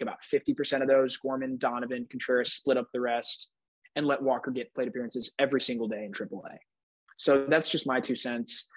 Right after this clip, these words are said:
I don't wanna see him come up and get rushed and then not get chances to play. Plus, he's never even played at the triple A level,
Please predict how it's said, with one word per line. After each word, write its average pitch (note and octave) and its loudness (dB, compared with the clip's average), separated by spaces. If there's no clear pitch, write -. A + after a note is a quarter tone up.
I C#3 2
don't D3+ 4
wanna D3+ 4
see D3 2
him C#3+ 0
come C3+ 2
up B2+ 2
and B2 -2
get A2+ -4
rushed E3 2
and A#2+ -4
then A#2 -6
not G#2 -10
get - -10
chances A#2 -8
to - -14
play. D3 6
Plus, F3+ -2
he's E3+ -4
never E3 0
even D3 -2
played C#3+ -2
at C3+ -6
the B2+ -8
triple C3+ -2
A B2+ 2
level, B2+ 0